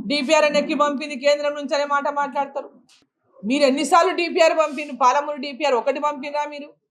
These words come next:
పాలమూరు రంగారెడ్డి డీపీఆర్ ఒకటి పంపినా మీరు కేంద్రానికి?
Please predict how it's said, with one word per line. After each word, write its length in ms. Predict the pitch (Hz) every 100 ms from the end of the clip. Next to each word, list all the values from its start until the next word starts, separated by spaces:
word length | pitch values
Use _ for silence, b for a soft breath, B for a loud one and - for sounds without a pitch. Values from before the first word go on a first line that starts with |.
| _ _ _ _ _ _ _ _
పాలమూరు 420 | 220 285 311 320 311
రంగారెడ్డి 460 | 302 302 302 285
డీపీఆర్ 440 | 240 285 269 311 262
ఒకటి 260 | 240 294
పంపినా 460 | 302 294 285 277 285
మీరు 180 | 285 285
కేంద్రానికి? 680 | 262 285 294 311 269 -